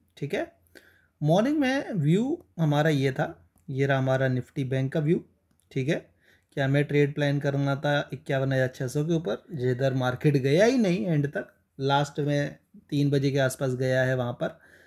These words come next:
And डाउन साइड का व्यू था कि मार्केट हमारा इक्यावन हज़ार तीन सौ के नीचे आ जाए, ठीक है, जो आज हुआ नहीं कायदे से।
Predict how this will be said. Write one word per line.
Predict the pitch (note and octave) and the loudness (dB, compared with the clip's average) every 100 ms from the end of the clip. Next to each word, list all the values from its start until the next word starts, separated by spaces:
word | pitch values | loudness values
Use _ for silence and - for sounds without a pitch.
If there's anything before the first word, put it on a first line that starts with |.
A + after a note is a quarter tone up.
| _ _ - | _ _ -4
And | C3+ | 0
डाउन | C3 E3 | 2 2
साइड | G3+ A3 G#3 | 2 2 4
का | G#3+ | 2
व्यू | F#3+ F3 | 4 2
था | G3+ G#4 B4 _ _ _ | 2 -4 -8 _ _ _
कि | F3 | -2
मार्केट | D3 C#3 D3+ F3+ | 2 2 2 2
हमारा | D3 C#3 E3 - _ _ _ _ _ _ _ _ _ _ _ _ _ - | 2 2 0 -2 _ _ _ _ _ _ _ _ _ _ _ _ _ -10
इक्यावन | D#3 D#3+ E3+ E3+ D3+ | -10 -2 2 4 4
हज़ार | D#3 | 4
तीन | F3+ D3 C3 | 2 0 0
सौ | C3+ | 0
के | D#3 | 0
नीचे | F3+ B2+ - | 2 0 -4
आ | - C#3+ | -12 -12
जाए, | C3+ - _ _ _ | -16 -18 _ _ _
ठीक | E3 | -6
है, | A#3+ A3+ - _ _ _ _ _ _ - | -4 -6 -10 _ _ _ _ _ _ 0
जो | D#3 F#3 | 4 6
आज | F3 | 4
हुआ | C#3+ C3 B2 | 4 2 0
नहीं | A#2+ D3 - | -4 -10 -12
कायदे | - A#2+ B2+ | -10 -8 -8
से। | C3+ - | -14 -16